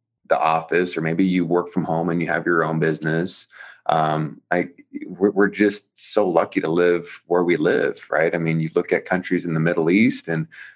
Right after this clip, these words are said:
Latin America and just so many different chaotic situations that are taking place. So, you know, to me, the, the American dream is just being able to be the captain of your own ship and, and call your own shots.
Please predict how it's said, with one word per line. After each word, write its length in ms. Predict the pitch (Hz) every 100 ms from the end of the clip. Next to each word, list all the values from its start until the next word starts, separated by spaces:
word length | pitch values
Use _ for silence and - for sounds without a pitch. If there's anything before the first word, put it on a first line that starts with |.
| _
Latin 260 | - 85 -
America 640 | 82 87 104 104 113 120 92
and 220 | 80 73
just 240 | - 95
so 100 | -
many 220 | 104 98 87
different 520 | 95 95 95 82 - _ _ _ _ -
chaotic 580 | - 110 95 98 -
situations 680 | - 95 - 85 107 - 90
that 100 | 82
are 80 | 82
taking 380 | - 92 - 78
place. 440 | 85 92 107 90
So, 360 | - 82 80 78 - - -
you 100 | 85
know, 120 | 85
to 120 | 80
me, 280 | 90 101 107
the, 420 | 90 85 85 82
the 80 | 85
American 420 | 82 82 87 87
dream 320 | 82 87 95 87
is 200 | 82 78
just 220 | 80 -
being 240 | 90 90
able 180 | 85 85
to 80 | 80
be 100 | 80
the 100 | 80
captain 540 | - 78 - 80 80 78
of 140 | 80
your 120 | 80
own 120 | 82
ship 480 | 80 - 87 95 -
and, 160 | 76 76 - - _
and 140 | - 80
call 440 | - 85 82 80
your 160 | 80 85
own 140 | 82
shots. 640 | 82 80 107 - - -